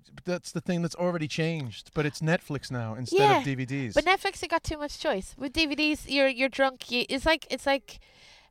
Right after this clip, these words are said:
Speaker 2: being at a house party where there's only Heineken. You'll just drink the Heineken. And there's a D V D, you'll pop on the D V D. But with Netflix, like, you got twenty people there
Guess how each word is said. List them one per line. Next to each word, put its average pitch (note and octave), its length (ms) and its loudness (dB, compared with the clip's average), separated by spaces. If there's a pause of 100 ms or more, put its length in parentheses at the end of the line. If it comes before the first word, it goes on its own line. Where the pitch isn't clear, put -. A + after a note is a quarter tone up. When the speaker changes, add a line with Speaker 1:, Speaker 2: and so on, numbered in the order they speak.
(260)
Speaker 2:
being D#4 180 0
at D4 100 2
a C#4+ 60 4
house C4+ 200 2
party A#3 200 0
where A3 140 0
there's G#3+ 140 -4
only A3 200 -2
Heineken. G#3 440 -4
You'll G3 140 0
just - 260 -8
drink A3 200 -6
the G3+ 80 -4
Heineken. G3 440 -8 (680)
And G3 440 0 (140)
there's A3 240 2
a G3+ 40 -10
D G3+ 200 -4
V G#3 60 -4
D, G3+ 100 -4
you'll F#3 240 -4
pop G#3 280 -2
on F#3 200 -2
the F#3 60 -8
D F3 160 -8
V F3 80 -6
D. E3 200 -6
But G3+ 160 0
with A3+ 100 -4
Netflix, B3 520 -2
like, F3+ 240 -2
you F3+ 80 -8
got F3 240 0
twenty G3+ 260 -6
people G3 300 -10
there D3+ 320 -6